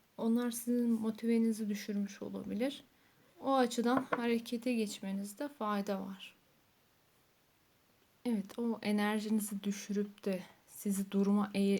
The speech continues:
eylemine sokan durum her neyse, orada tekrardan bir kontrolü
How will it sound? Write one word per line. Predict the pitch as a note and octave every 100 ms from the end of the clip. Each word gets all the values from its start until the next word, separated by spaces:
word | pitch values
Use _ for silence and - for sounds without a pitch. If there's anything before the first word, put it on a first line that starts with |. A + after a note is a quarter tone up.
| G3
eylemine | F#3 F#3+ F#3+ G3+ G#3 G3+ G3 _ _ -
sokan | - - F#3+ - G#3 F#3+ G3+ - F#3
durum | F#3 F3+ -
her | A3+ G3+
neyse, | E3+ - - C4+ - _ - _ -
orada | - -
tekrardan | C#4+ C4+ A3 G3 G#3 A#3 A3+
bir |
kontrolü | A3 G#3 G3 - F#3 F#3 A3+